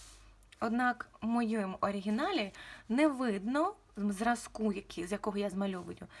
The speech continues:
не видно навіть цієї, цієї частини. Переходимо до третьої книжки. Третя книжка у мене трошечки такий, е, паперові обкладинки. Тож, тож дивіться,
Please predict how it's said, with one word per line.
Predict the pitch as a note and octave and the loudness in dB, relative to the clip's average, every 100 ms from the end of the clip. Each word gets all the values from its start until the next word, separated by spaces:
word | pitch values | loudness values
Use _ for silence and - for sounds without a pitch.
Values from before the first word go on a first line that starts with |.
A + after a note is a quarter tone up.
| - - | -14 2
не | D4+ | 4
видно | D4+ D#4+ C4 | 8 6 4
навіть | A#3 G#3 G#3+ | 2 0 -4
цієї, | - G3 F3+ E3+ | -6 -6 -8 -8
цієї | - F#3+ G3+ F#3+ | -8 -4 -2 -4
частини. | - - - - - - _ - - - - - - - - - - | -8 -12 -16 -20 -20 -20 _ -20 -16 -14 -14 -14 -14 -14 -16 -20 -10
Переходимо | - A3+ - D#4 A4 G4 F#4+ | 2 2 4 4 4 2 0
до | C4+ | 0
третьої | G3 G3+ - G#3 | 0 -4 -4 -6
книжки. | - F#3 - - G3 F3 - - | -6 -8 -10 -10 -12 -12 -14 0
Третя | D#4 G#4 E4 | 2 2 0
книжка | A3+ C#4+ - G#3+ | 2 -2 0 0
у | |
мене | A3 | 0
трошечки | A3 A#3+ A3 - - | 0 -4 -4 -4 -4
такий, | G#3+ - G#3+ G3 F#3 | -6 -4 -4 -4 -4
е, | F3+ F3+ F3 F3 | -2 -2 -4 0
паперові | A#3+ A#3 A#3+ G3 F#3+ | 0 2 2 2 2
обкладинки. | F3+ - F#3 F3 F#3+ A3 B3+ E4+ A4 - _ _ - - - - - - _ - _ _ - | -4 -4 0 0 0 -2 0 0 0 -16 _ _ -20 -20 -20 -20 -20 -20 _ -20 _ _ 0
Тож, | A#3+ A#3 A3 G#3 G#3+ A3+ G#3+ G#3 - _ _ - - _ _ _ _ - - _ _ _ - - - - - - | 2 2 0 -2 -2 0 -2 -4 -10 _ _ -20 -20 _ _ _ _ -20 -20 _ _ _ -20 -20 -20 -8 -8 -4
тож | B3 | -4
дивіться, | G#3 A3+ G#3 - A3+ | 0 0 -2 -4 -6